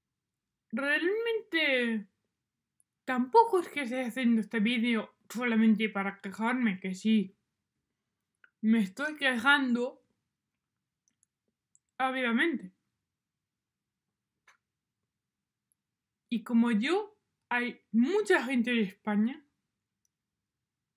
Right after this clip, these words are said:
que no puede leer los, los subtítulos. Bueno, en España y lo que no es España. A ver, entendedme. Habrá gente que habla inglés.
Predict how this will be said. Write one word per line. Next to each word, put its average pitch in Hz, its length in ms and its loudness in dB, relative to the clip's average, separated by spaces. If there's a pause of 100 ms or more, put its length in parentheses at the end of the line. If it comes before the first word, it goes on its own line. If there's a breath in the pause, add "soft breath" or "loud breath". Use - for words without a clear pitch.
(640)
que 262 180 -2
no 403 300 2
puede 330 240 2
leer 240 220 0
los, 208 200 -2
los 233 360 -2
subtítulos. 220 840 -4 (600)
Bueno, 254 340 -2
en 240 140 2
España 262 840 0
y 240 140 0
lo 226 100 2
que 208 80 0
no 220 140 6
es 185 80 -2
España. 254 600 0 (520)
A 214 80 -2
ver, 254 260 2
entendedme. 208 680 2 (3000)
Habrá 208 520 -2 (280)
gente 220 280 0
que - 80 -6
habla 190 140 0
inglés. 226 580 -2